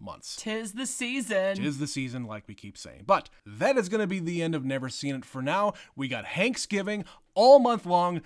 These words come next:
Speaker 1: Every Wednesday of this month will be another movie about Tom Hanks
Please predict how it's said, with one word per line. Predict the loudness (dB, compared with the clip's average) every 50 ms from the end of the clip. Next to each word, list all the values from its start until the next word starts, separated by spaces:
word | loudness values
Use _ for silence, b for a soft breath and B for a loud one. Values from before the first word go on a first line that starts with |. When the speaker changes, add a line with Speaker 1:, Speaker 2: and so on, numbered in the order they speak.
| b b _ 2
Speaker 1:
Every | 2 2 2 2
Wednesday | 0 0 0 0 0 -2 -2 -2 -2 -2
of | -2 -2 -2 -2 -2
this | -2 -2 0 0
month | 0 0 0
will | 0 -2 -2
be | 0 0 0
another | 0 0 0 -2 0 0 -2
movie | -2 -2 0 0 -2
about | -2 -2 -4 -6 -6 -6 -8 -8
Tom | -6 -2 -2 -2 -2 -2
Hanks | -4 -4 -6 -6 -8 -12